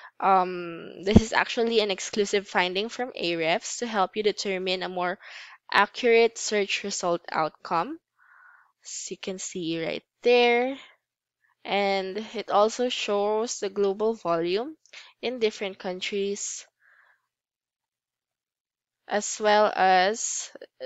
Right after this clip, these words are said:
uh, there's, um, a specific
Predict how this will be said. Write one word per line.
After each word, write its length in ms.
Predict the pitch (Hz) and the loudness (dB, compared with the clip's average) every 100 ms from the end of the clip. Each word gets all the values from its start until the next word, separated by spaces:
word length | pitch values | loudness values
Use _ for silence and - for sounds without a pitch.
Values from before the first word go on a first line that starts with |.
| 139 - | -12 2
uh, 220 | 220 214 | 6 6
there's, 520 | 208 240 302 339 - - - - - - - _ | 6 4 4 0 -6 -10 -20 -20 -20 -20 -20 _
um, 800 | - 220 226 220 208 196 190 - - - 214 _ _ _ _ - | 6 8 8 2 -6 -6 -10 -14 -20 -20 -20 _ _ _ _ -6
a 60 | 226 | -6
specific 840 | - - 254 - 269 - 294 294 | -6 -2 -2 0 -2 -2 -6 -6